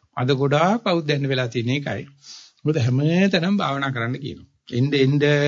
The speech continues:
කියලා අයින් වෙන පාරයිනි බෝඩ් ගහන ජාත්‍යන්තර භාවනා මධ්‍යස්ථානය කියලා එන්න කියලා කතා කරනවා. ඉතින් අර මිනිස්සු හිතනවා කන්න මොන හරි දෙන්න වෙන්න ඇති කියලා. ඊළ වාඩිලා හිටපුවා මේ වාඩිලා ආනපානේ බලපං කියනවා. ඉතින් මේ මනුස්සයා කියනවා දැන් කීයටද කන්න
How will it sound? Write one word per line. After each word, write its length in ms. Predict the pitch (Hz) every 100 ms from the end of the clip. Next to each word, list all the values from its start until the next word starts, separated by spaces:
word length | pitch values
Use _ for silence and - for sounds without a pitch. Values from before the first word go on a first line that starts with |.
| 139
කියලා 280 | 131 135 175
අයින් 200 | 156 151
වෙන 120 | 143 139 143 - _ _ _ _ _ -
පාරයිනි 380 | 127 127 131 139
බෝඩ් 240 | 127 131 131
ගහන 260 | 131 139 180
ජාත්‍යන්තර 560 | 135 131 131 135 139
භාවනා 360 | 131 127 131 135
මධ්‍යස්ථානය 580 | 135 131 127 143 139 143
කියලා 220 | 190 226
එන්න 140 | 170
කියලා 260 | 170 160 220
කතා 200 | 165 117
කරනවා. 220 | 87 92 _ _ _ _ _ _ _
ඉතින් 140 | - 151
අර 100 | 147
මිනිස්සු 260 | 147 170
හිතනවා 280 | 151 139 170
කන්න 240 | 175 151 151
මොන 180 | 143
හරි 160 | 139 147
දෙන්න 220 | 147 143
වෙන්න 240 | 151 156 170
ඇති 180 | 123
කියලා. 260 | 110 90 - _ - _ _ _ _ _ _ _ _
ඊළ 220 | 113 139 170
වාඩිලා 320 | 127 123 156
හිටපුවා 280 | 139 131 160
මේ 160 | 185
වාඩිලා 460 | 139 120 123 156 196 180 131
ආනපානේ 480 | 147 165 147 170
බලපං 380 | 185 175 131 104
කියනවා. 300 | 104 85 98 _ _ _ _ _
ඉතින් 180 | - 349
මේ 120 | 247
මනුස්සයා 280 | 226 233 233
කියනවා 160 | 240 226
දැන් 140 | 208
කීයටද 400 | 190 190 240 220
කන්න 220 | 202 214